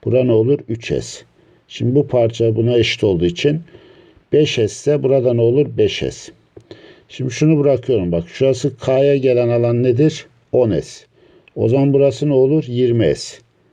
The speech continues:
O zaman yarısı otuz S'tir. Öbür yarısı da otuz, altmış S. Yani dikdörtgen alanı altmış S'tir. Buradan ne çıkar?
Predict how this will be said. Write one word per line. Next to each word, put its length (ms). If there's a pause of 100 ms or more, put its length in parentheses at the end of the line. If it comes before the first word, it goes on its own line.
(1120)
O 120
zaman 360 (160)
yarısı 880 (200)
otuz 520
S'tir. 460 (300)
Öbür 260
yarısı 400
da 60
otuz, 280
altmış 400
S. 300
Yani 360 (640)
dikdörtgen 640
alanı 600
altmış 440
S'tir. 600 (1400)
Buradan 380
ne 140
çıkar? 480